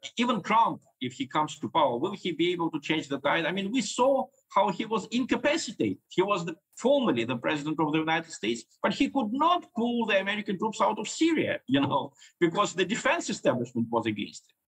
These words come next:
He could not change the immigration rules because they found some court, you know, district court, which, which incapacitated him. So unfortunately, something more serious has to change than just the guy who sits in the White House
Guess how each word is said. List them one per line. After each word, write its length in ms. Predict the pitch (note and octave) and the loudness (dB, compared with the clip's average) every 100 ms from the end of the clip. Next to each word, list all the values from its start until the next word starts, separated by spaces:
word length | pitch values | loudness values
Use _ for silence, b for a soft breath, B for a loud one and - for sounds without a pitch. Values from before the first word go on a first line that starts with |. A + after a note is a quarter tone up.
| _ _ _ | _ _ _
He 120 | A#3 | -2
could 220 | A#3 A#3+ G3+ | 0 0 2
not 320 | C#4+ E4+ E4 | 2 2 -2
change 480 | - A3 A#3 A3+ F3+ | -2 -2 -4 -8 -2
the 180 | F#3+ | -2
immigration 640 | G3 G3 D#3+ G3 C#4 A3+ E3 | 0 -2 2 0 0 -2 2
rules 460 | E3+ A3+ C4 - - _ - | 2 0 -6 -12 -18 _ -2
because 560 | - - G#3 A#3+ G3+ | -2 0 0 0 0
they 120 | F3+ F3+ | 0 0
found 380 | G#3+ G3 G3 | 4 2 2
some 240 | - D#3+ C#3 | -2 -2 -2
court, 440 | - B3 A3+ A3+ | -4 2 2 2
you 100 | D3+ | -4
know, 180 | C#3+ A#2+ C#3 | -2 -2 -2
district 380 | F3 - C3 - | -4 -2 -6 -4
court, 280 | G#3 G#3 G#3 | -2 0 0
which, 180 | G3 E3+ | -2 -2
which 240 | F#3+ - - | -4 -6 -2
incapacitated 880 | F#3+ G#3 - C#4+ D#4 F#3 A2+ D#2+ - | 0 0 0 0 0 0 -2 -2 -8
him. 140 | F2 E2+ _ B B B - | -8 -8 _ B B B -6
So 500 | G3+ G#3 G3+ F#3+ E3+ | 2 4 4 4 2
unfortunately, 800 | F3+ C4+ - A#3 G#3 G3+ F#3+ E3+ | 2 0 0 -4 -2 0 0 0
something 600 | G#3 A#3 A3+ G3+ E3+ - _ - | 2 0 2 0 -2 -6 _ -2
more 320 | C#3 A3 A3 | 0 2 0
serious 600 | - - A#3+ G3 A2+ A2+ | -2 -2 0 2 0 -2
has 160 | B2 - | -2 -2
to 100 | B2+ | -6
change 400 | - D#3+ E3+ B2+ | -2 -2 -2 2
than 180 | C3+ B2+ | 2 4
just 240 | C#3+ C#3 | 2 2
the 80 | D3 | 0
guy 320 | A#2 C#3 D#3 D#3 | 4 4 4 0
who 140 | B2+ | -4
sits 340 | - C#3+ C#3 | -2 -2 -2
in 100 | A#2+ | -4
the 80 | A2 | -2
White 320 | G#2+ A#2 C#3 - | 4 4 2 2
House 340 | A#2 A#2 A#2 | 2 2 0